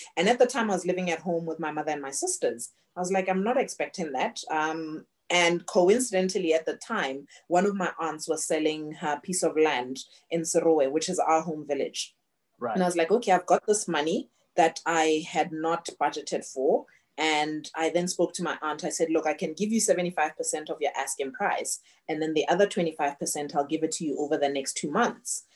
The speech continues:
Speaker 1: And she agreed. So that was the first piece of land I bought. Um, and I liked that piece of land 'cause it was, um, a few family members had bought,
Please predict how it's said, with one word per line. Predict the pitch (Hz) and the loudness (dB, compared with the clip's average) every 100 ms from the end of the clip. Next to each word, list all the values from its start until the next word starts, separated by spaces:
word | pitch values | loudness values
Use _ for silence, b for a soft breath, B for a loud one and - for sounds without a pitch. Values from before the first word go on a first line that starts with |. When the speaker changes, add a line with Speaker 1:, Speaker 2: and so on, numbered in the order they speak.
| b | b
Speaker 1:
And | 165 170 | 0 2
she | - | 6
agreed. | 160 156 269 - - - _ _ _ _ _ _ _ | 4 4 -4 -6 -8 -14 _ _ _ _ _ _ _
So | - 185 | -2 4
that | 185 226 | 6 8
was | 233 | 6
the | 208 | 2
first | 190 175 170 - | 2 2 0 -4
piece | 190 180 | -6 -4
of | 147 | -4
land | 143 139 | -4 -4
I | 127 | -6
bought. | 117 110 - - - _ B B B - | -8 -10 -10 -14 -14 _ B B B -4
Um, | 156 156 160 - | 0 0 -2 0
and | 180 | 4
I | 175 170 | 6 6
liked | 202 202 | 6 2
that | 175 - | -2 -2
piece | 185 | -2
of | 170 156 | -2 0
land | 156 165 | -2 -2
'cause | 190 160 | -4 -4
it | 160 | -2
was, | 160 160 156 151 - | 0 0 0 -6 -8
um, | 156 160 151 | -6 -6 -8
a | - | -8
few | - 214 | -2 0
family | 185 185 180 | 2 2 2
members | 165 156 156 156 151 | 0 -2 0 0 0
had | 170 147 | -4 -6
bought, | - 147 | -2 -2